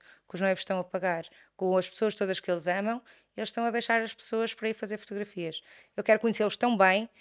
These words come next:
que eu sei quais são os ângulos que eu quero apanhar, e cinco minutos e toca a andar.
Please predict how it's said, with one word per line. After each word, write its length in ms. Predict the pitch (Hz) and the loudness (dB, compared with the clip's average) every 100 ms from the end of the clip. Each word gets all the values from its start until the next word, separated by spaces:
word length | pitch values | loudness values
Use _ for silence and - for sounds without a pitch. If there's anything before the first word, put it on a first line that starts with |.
| - | -12
que 80 | - | -6
eu 60 | 196 | 2
sei 140 | 196 | 6
quais 200 | 196 190 | 6 6
são 140 | 214 | 4
os 140 | 208 190 | 4 6
ângulos 260 | 196 180 | 6 2
que 80 | - | -2
eu 60 | 180 | 2
quero 160 | 180 | 4
apanhar, 440 | 175 170 165 175 196 - - - | 4 2 2 2 2 -2 -20 -6
e 240 | 208 214 | 0 0
cinco 320 | 208 - 220 226 | 2 0 0 0
minutos 300 | 214 220 226 | 2 2 2
e 60 | |
toca 200 | 214 214 | 4 4
a 60 | 220 | 4
andar. 200 | 196 | 4